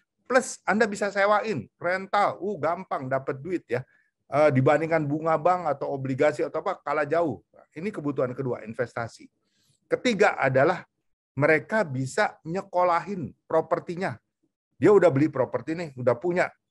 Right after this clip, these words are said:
tujuan investasi. Ini kan nganggur, ya, katakan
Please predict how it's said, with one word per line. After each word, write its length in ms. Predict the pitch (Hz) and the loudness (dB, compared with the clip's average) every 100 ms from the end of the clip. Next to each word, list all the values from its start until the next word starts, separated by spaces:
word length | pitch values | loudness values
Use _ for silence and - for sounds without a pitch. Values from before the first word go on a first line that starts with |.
| _ _ _ _ | _ _ _ _
tujuan 320 | 131 147 175 | 2 4 2
investasi. 640 | 151 156 139 170 160 139 131 _ _ _ | 0 -6 -2 -2 -2 -8 -14 _ _ _
Ini 160 | _ 170 | _ -4
kan 160 | 208 226 | 0 2
nganggur, 560 | 226 160 127 151 90 - _ _ _ _ | 2 2 2 0 -2 -10 _ _ _ _
ya, 160 | - 135 | -10 -8
katakan 480 | 135 135 196 208 | -6 -4 -2 -4